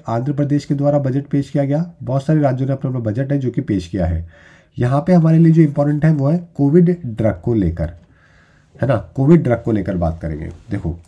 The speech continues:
इंडिया का फर्स्ट इंडिजीनियस कोविड ड्रग है, जो कि जल्द ही आने वाला है। अभी तो हम लोग वैक्सीन लगाते हैं, फिर अभी ड्रग भी आ जाएगा, गोली लोगे, काम चल जाएगा आपका। फर्स्ट इंडिजीनियस ड्रग है कोविड नाइनटीन को ट्रीट करने के लिए,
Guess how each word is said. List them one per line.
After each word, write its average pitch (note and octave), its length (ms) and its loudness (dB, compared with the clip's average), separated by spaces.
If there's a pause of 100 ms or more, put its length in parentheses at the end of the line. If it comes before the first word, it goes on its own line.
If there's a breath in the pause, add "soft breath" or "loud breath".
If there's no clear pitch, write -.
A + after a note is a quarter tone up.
(460 loud breath)
इंडिया E3+ 240 4
का G3 140 0
फर्स्ट F#3 640 0
इंडिजीनियस D#3+ 600 2
कोविड C3+ 440 2
ड्रग C3+ 240 0
है, F3 240 0
जो A#2+ 180 -4
कि E3+ 120 4
जल्द A2+ 340 -2
ही D#3 160 2
आने G#2 280 -4
वाला F2+ 220 -2
है। F#2 60 -2
अभी G#2+ 100 -2
तो C3 100 -4
हम C3+ 80 -6
लोग C#3+ 120 -2
वैक्सीन C#3 320 0
लगाते D#3 340 2
हैं, D3 180 -4 (140)
फिर B2 100 -4
अभी D#3 260 2
ड्रग A#2 300 -2
भी C3 140 0
आ C#3 60 6
जाएगा, C#3+ 260 2
गोली B2 280 0
लोगे, C3+ 220 0
काम A#2 220 -2
चल F2+ 160 -4
जाएगा E2 260 -2
आपका। D#2+ 260 -10 (580 soft breath)
फर्स्ट G3 400 0
इंडिजीनियस C#3+ 580 4
ड्रग B2+ 260 0
है E3+ 220 0 (320)
कोविड A#2 240 0
नाइनटीन B2+ 280 -4
को C#3 120 -2
ट्रीट A2+ 280 -2
करने B2+ 220 -2
के C3 100 -4
लिए, D3+ 260 -2